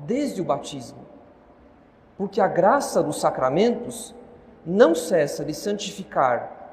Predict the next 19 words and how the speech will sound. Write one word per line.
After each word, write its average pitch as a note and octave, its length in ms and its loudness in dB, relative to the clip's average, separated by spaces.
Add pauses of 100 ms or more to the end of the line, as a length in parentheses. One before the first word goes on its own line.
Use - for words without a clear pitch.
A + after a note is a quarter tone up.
(140)
tanto C4+ 380 2
a F#3 60 8
nossa D#3+ 360 2
alma D#3 500 4 (440)
quanto G3 600 -2 (260)
o G#3 60 -4
nosso D#3+ 340 -2
corpo. - 420 -4 (2750)
É G3+ 60 -4
por B3 180 2
esse D4 200 0
motivo A#3 420 0
que - 100 -2
a F3 60 6
igreja E3+ 460 2
presta F3+ 680 2 (200)
o G3+ 80 -4
devido G3+ 600 0
respeito G#3+ 880 -2